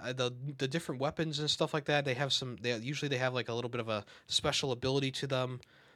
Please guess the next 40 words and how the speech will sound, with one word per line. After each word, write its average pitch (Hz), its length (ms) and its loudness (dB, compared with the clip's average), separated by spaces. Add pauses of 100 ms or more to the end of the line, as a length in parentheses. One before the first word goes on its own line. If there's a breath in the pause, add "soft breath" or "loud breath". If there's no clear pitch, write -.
(120 loud breath)
The 120 80 4
one 135 180 4
I'm 135 160 2
using 135 240 2
right 123 220 2
now 120 340 4
is 113 160 0
I 117 120 2
get 117 260 -2
five 117 340 0
percent 123 320 0
extra 110 300 -4
damage 113 420 0
every 113 220 -4
consecutive 117 560 -6
hit - 240 -2
on 120 120 -6
my 117 120 -4
sword 180 560 4 (560 loud breath)
and 127 100 0
every 143 220 4
perfect - 440 0
parry 170 340 6
with 156 180 0
my 110 160 -2
dagger. 147 640 4 (320 loud breath)
Uh, 110 140 2
the 110 100 0
next 120 280 0
hit 131 220 -2
will 113 120 -6
be, 113 200 -4
like, 107 360 -4
uh, 104 380 0 (300)
an 113 200 -2
extra 113 500 -2 (580)
damage 117 420 -2
boost 113 320 -4
on 107 180 -6
that. 113 400 -2